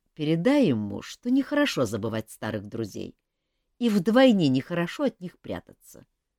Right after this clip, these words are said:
Я не собираюсь за ним гоняться по всему дворцу, но если он сам не придет ко мне, я на него очень и очень обижусь. И впоследствии, когда я ему понадоблюсь, и ему все-таки придется ко мне обратиться,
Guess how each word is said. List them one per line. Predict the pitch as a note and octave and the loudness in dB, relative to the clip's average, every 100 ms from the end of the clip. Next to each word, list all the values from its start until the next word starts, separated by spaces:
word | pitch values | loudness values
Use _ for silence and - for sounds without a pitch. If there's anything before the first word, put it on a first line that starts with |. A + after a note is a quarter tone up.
| _ _ _ _ | _ _ _ _
Я | A#3+ | 0
не | A3+ | 2
собираюсь | A3 C4 D#4+ E4+ F3+ | 2 2 4 4 4
за | C3 | 4
ним | C3+ C3 | 2 2
гоняться | C#3 C3+ A#2 - | 2 0 0 -4
по | B2+ C3+ | -14 -10
всему | - D3+ C#3+ | -4 -2 -2
дворцу, | C#3 D#3 - - F#2+ - _ _ _ _ _ | -2 -6 -8 -18 -18 -20 _ _ _ _ _
но | - E3+ | -4 2
если | G3 G3+ G#3 A3 | 4 2 2 2
он | A3+ | 2
сам | - E4 D#4+ | 0 -2 0
не | F3+ | -2
придет | - B2 A2+ - | -2 -6 -6 -8
ко | - | -12
мне, | G#2 G2 G2 A2+ _ _ _ _ _ | -12 -10 -12 -16 _ _ _ _ _
я | D3 | -8
на | C3+ | -4
него | C3+ C3 D#3 | -4 -2 -2
очень | E4 - - - - | -2 -6 -14 -14 -12
и | D3 | -10
очень | C3+ - C3 A#2+ | -10 -10 -10 -10
обижусь. | - - - _ - - _ _ _ _ _ _ - | -12 -20 -20 _ -20 -20 _ _ _ _ _ _ -20
И | |
впоследствии, | - D#3 D#3+ F#3+ B3 - - A2 A#2 | -10 -8 -6 4 4 4 -6 -6 -4
когда | - C#3 C3 D#3 | -2 -6 2 2
я | C3+ F3 | 4 2
ему | C#3+ B2+ | 2 0
понадоблюсь, | - C#3 G#3 C4 C#3+ G2+ - - - | -2 -2 0 0 -2 -6 -14 -16 -8
и | |
ему | A2+ B2 B2 | -2 -2 -2
все-таки | - - A#2+ - - | -2 2 2 2 -8
придется | - C#3+ D#3+ D3 - | -8 -2 0 0 -2
ко | - C3 | -6 -2
мне | C3+ | 0
обратиться, | B2+ C3 B2+ - D#4+ - - - | 0 0 -2 -4 -10 -12 -18 -18